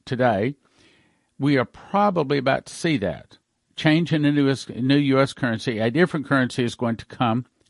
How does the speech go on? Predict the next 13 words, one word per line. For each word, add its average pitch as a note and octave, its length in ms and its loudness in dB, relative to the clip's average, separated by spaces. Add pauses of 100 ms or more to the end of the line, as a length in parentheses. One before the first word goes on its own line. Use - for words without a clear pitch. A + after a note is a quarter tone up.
at C3+ 140 -4
least D#3+ 320 2
one, A2 380 -2 (720)
that C#3+ 180 4
will C#3+ 120 4
entail D3 680 2
America, C3+ 680 2
listen A#2 400 -4
carefully, A2+ 580 -4 (600)
to B2 180 -4
no A#2+ 360 0
longer D#3+ 440 2
being B2+ 640 -2